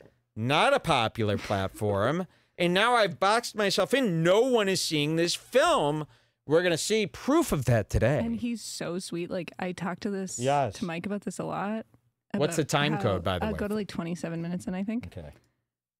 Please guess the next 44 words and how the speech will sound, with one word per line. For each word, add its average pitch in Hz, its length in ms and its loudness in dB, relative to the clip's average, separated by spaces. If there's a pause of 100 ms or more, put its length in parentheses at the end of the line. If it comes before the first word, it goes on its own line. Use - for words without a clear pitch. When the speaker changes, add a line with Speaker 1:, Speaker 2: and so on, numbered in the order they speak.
(400)
Speaker 2:
When 202 640 -2 (180)
someone 202 300 -2
is 165 160 -4
so 170 500 -6
nice 220 480 -4
Speaker 1:
Yeah. 120 300 2
Speaker 2:
that 185 60 -2
it 170 80 -4
almost 170 260 -6
makes 180 240 -8
me - 380 -8
s-, - 80 -10
Speaker 1:
Sad. 127 260 2
Speaker 2:
feel 185 220 -4
sick - 580 -8
to 214 160 -4
watch, 180 540 -6
and 113 140 -2
I, 113 100 2
Speaker 1:
Yeah. 95 80 -2
Speaker 2:
like, - 140 -8
get - 140 -10
upset. - 520 -8 (320)
He's 202 300 -6
one 180 140 -2
of 185 80 -4
those 170 220 -6
people - 760 -6
where 185 200 -6
he's 170 280 -8
too - 380 -4
nice, - 720 -12
Speaker 1:
So - 80 0
Speaker 2:
and 113 80 2
you 120 60 2
Speaker 1:
this 180 80 0
is 185 160 -4
Speaker 2:
just - 100 -10
want 220 260 -4
him 214 180 -2
to 208 120 -6
lash 190 340 -4
out 220 220 -4
because 175 840 -8